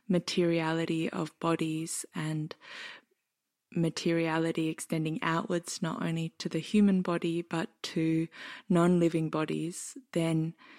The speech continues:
this crisis we're in is also a systematic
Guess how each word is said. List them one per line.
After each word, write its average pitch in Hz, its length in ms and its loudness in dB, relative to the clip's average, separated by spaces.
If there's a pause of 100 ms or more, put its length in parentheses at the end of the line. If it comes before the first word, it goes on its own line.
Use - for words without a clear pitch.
(280)
this - 180 0
crisis 185 600 2
we're 160 160 2
in 156 160 -2
is - 160 -6
also 156 640 -2
a 165 60 -2
systematic 156 920 -2